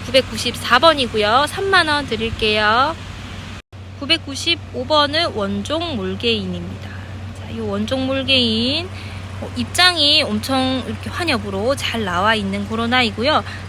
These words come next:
아랫부분에 요렇게 아래층까지 요렇게 층수도 한번,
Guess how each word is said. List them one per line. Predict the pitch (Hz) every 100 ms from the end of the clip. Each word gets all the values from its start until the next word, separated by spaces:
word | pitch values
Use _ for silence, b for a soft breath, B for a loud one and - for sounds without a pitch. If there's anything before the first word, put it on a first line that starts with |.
| -
아랫부분에 | 214 269 - 302 320 277 262 233
요렇게 | 185 202 - - - - - - - -
아래층까지 | 214 214 220 - 285 269 208 190 - 202 254 330 339
요렇게 | 214 208 - 202
층수도 | 320 302 - 208 202
한번, | 196 202 247 302